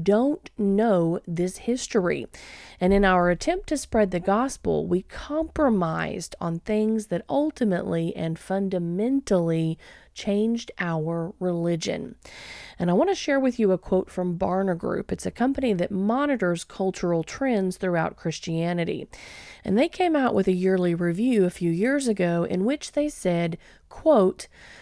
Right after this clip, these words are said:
"The problem facing the Christian church is not that people lack a complete set of beliefs.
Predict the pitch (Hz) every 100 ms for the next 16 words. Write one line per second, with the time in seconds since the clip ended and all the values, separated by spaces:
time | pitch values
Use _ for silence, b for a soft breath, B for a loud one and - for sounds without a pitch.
0 | B B 196 190 220 277 370 392 330 277
1 | 269 - 262 226 - 196 190 180 170 160
2 | 254 208 170 - 196 175 185 196 277 339
3 | 285 214 - 190 - 190 - 220 208 175
4 | 190 180 - 202 196 170 - - 165 170
5 | 185 202 240 - 170 -